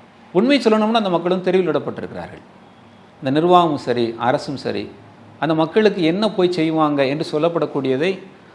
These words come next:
அவ வந்து அவங்களோடு விவாதித்ததாகவோ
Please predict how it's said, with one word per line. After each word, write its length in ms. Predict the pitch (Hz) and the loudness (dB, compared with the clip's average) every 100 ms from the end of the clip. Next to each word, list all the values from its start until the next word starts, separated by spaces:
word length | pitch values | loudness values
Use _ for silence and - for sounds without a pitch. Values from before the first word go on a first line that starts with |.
| - - | -16 2
அவ 160 | 156 | 4
வந்து 280 | 180 190 190 | 4 4 4
அவங்களோடு 600 | 175 180 185 190 175 135 | 6 4 4 6 4 4
விவாதித்ததாகவோ 1080 | 147 170 190 185 175 131 123 113 117 117 123 | 4 8 8 8 4 4 4 4 0 2 0